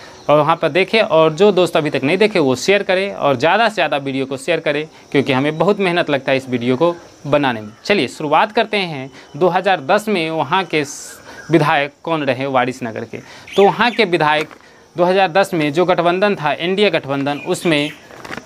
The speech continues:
जदयू के खाते में गया था, जिसमें उनको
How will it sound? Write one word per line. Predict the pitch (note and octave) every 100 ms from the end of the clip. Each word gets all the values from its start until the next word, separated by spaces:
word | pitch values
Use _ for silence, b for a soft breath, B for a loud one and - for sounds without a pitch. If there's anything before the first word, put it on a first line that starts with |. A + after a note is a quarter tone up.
| - - -
जदयू | B2+ F#3+ G3+ B3
के | A3+
खाते | G#3+ D#3 F3
में | E3+ D#3
गया | D3+
था, | C#3 C#3 C#3
जिसमें | D3+ F3 - E3 D3+ D3+ D#3
उनको | D#3 E3 E3+